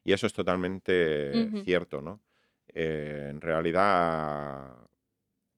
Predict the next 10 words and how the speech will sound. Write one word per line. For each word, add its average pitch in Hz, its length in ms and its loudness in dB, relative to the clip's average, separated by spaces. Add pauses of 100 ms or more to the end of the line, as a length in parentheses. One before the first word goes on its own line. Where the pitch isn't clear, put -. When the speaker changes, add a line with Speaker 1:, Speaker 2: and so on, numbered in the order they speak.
(380)
Speaker 1:
eh, 69 460 -18 (600)
digamos 82 480 -2
que 73 280 -4
estos - 280 -6
países, 90 640 0 (380)
eh, 64 440 -14
China 85 360 -2
y, 65 200 -8 (100)
y 67 320 -18
Rusia, 110 460 -4